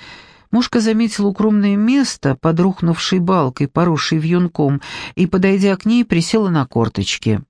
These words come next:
Из-под груды кирпичей выглядывал край книжного корешка. Мушка нагнулась за книгой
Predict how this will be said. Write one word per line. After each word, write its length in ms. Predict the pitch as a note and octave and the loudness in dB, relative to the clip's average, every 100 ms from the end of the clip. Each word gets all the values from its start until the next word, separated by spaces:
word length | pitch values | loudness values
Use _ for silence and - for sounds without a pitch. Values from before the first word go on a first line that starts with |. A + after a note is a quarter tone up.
| _ _ _ _ _ _ _ _ _ _ _ _ - | _ _ _ _ _ _ _ _ _ _ _ _ -10
Из-под 320 | - - D#3+ | -8 -4 -2
груды 300 | D#3 F#3 E3+ | 0 0 0
кирпичей 640 | E3+ F3 - E3 - F#3+ F3+ | 0 -2 0 -4 -2 0 0
выглядывал 600 | D#3+ D#3 E3+ E3 D#3+ D#3 | 0 2 2 0 0 -2
край 320 | - E3 E3 D#3 | -2 0 0 0
книжного 600 | - D#3+ D#3+ D3 D3 D3 | -2 0 0 0 -2 0
корешка. 680 | D#3+ E3 - - C#3+ G#2+ B2 - - - - - | 0 0 -2 -2 -2 -2 -6 -14 -16 -16 -16 -4
Мушка 380 | F#3+ - - E3+ | -2 -2 0 0
нагнулась 640 | F3+ F3 F3+ F#3 E3+ E3 | 0 0 2 2 2 0
за 160 | E3+ E3+ | 0 -2
книгой 680 | G3 A#3 A3+ E3+ C#3+ C#3 | 0 0 2 2 2 0